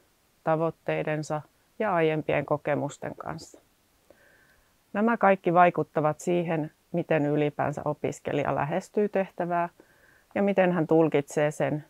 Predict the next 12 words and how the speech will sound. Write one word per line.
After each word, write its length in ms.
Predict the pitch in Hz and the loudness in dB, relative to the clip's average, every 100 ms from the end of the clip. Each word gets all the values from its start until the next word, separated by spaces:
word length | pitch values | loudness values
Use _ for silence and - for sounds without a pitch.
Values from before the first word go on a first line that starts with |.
| _ | _
ja 60 | 139 | -8
sitoutuu 540 | 135 139 147 139 135 | -6 0 2 2 0
tehtävän 440 | 127 143 - 151 147 | -2 -4 -6 -6 -6
tekemiseen. 640 | 151 143 151 - - - - _ _ - - - 240 | -8 -8 -10 -10 -14 -20 -20 _ _ -10 -10 -2 2
<clears throat> 200 | 196 147 _ _ _ _ _ _ _ _ _ _ - - - - - - - | 2 0 _ _ _ _ _ _ _ _ _ _ -20 -20 -20 -20 -20 -8 0
Yksi 300 | 247 - 233 | 2 6 6
yksilölliseen 760 | 262 - 233 190 180 185 185 | 6 4 6 8 8 6 4
motivaatioperustaan 1200 | 185 202 202 165 151 - 160 165 156 160 - 147 156 | 4 4 4 4 4 4 0 2 2 0 0 0 2
liittyvä 400 | 160 - 156 147 | 0 -2 -4 -2
tekijä 360 | 151 - 160 | -2 -2 -2
on 100 | 165 | -2
kiinnostus. 840 | - 196 147 117 - - - - | 0 2 2 -2 -8 -16 -20 -20